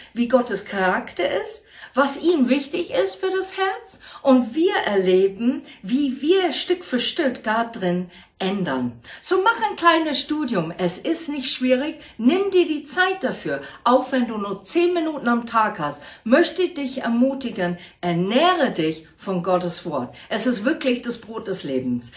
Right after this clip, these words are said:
Es hilft dir, näher an Gott zu kommen. Wo und womit du am meisten deine Zeit verbringst, ist ein anderer Punkt. Wir sind sehr beschäftigt und ich weiß, dass wir einiges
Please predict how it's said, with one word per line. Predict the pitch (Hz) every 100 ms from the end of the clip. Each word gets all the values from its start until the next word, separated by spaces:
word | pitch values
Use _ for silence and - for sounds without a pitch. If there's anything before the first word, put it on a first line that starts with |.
| -
Es | - 151 -
hilft | - 349 349 - -
dir, | 160 147 165 - -
näher | 160 196 226 208 190
an | 170
Gott | 156 156
zu | - -
kommen. | - 143 131 120 117 - _ _ _ _ _ _ - -
Wo | 180 311
und | 440 392 269 247 214
womit | 277 339 339 294 277 254
du | 247
am | 220 233 220 220
meisten | 254 349 330 - 240 220
deine | 208 208 214 208
Zeit | - 240 285 -
verbringst, | 185 - 147 139 -
ist | 214
ein | 220 202 -
anderer | 247 240 202 175
Punkt. | 156 131 135 - - - - - _
Wir | 226 294
sind | 269 302 247
sehr | 240 254
beschäftigt | 247 233 - - - 135 131
und | 170 180
ich | 180 202
weiß, | 202 233 294 -
dass | 180 175 -
wir | 175 -
einiges | 208 247 285 269 254 220 240 -